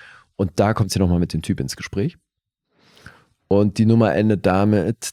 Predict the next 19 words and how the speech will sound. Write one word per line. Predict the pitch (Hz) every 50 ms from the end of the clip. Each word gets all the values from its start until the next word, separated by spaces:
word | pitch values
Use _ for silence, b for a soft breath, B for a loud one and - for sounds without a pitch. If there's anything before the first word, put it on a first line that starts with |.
| _
dass | - 101 92 98 95 - - - -
er | 90 87 87 90 90
ihr | - 92 95 92 95 90 87 85 82 82 82 58 50 67
seine | 85 90 85 82 80
Visitenkarte | 82 87 117 123 - 127 - 110 107 107 104 92
gibt | 101 101 - -
und | - 87 82
sagt, | 90 85 85 82 - - - -
„Komm | 98 95
mal | 90 87
vorbei, | - - 82 76 90 95 104 113 104 92 - _ _ _ _ _ _ _ _ _
wir | - 90 85 82
haben | 87 90 90 85
da | 85 85 85
so | 80 87 87
einen | 82 82 80 80
Hub | 95 98 101 - - _ _ _ _ _ _ _ _ _ _ _ _ _ _ -
und, | - 87 87 87 87 82 85 - - - _ -
ähm, | 87 82 80 80 78 78 78 82